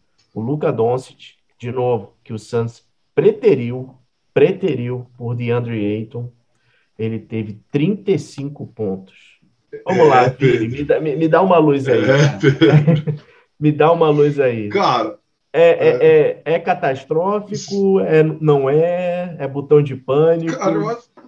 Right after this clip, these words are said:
Speaker 1: Me
Speaker 2: eu
Speaker 1: ajuda a
Speaker 2: acho que a
Speaker 1: pensar.
Speaker 2: conta chegou. A hora que você faz uma escolha dessa, a conta chega.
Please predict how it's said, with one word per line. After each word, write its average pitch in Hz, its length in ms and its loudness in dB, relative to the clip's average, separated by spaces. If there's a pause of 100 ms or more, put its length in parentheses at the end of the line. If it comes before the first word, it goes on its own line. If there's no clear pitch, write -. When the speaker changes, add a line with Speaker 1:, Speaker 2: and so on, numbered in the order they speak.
(160)
Speaker 1:
Me 180 80 2
Speaker 2:
eu 175 40 6
Speaker 1:
ajuda 170 200 6
a - 60 8
Speaker 2:
acho - 80 6
que 214 80 4
a 165 80 4
Speaker 1:
pensar. 143 220 0
Speaker 2:
conta 107 160 -2
chegou. 208 800 2 (260)
A - 80 -4
hora 285 100 -2
que - 60 -10
você 294 100 -4
faz 180 280 -2
uma 170 100 0
escolha 143 400 -4
dessa, 139 540 -6 (240)
a 302 80 -6
conta 311 260 -8
chega. 220 480 -6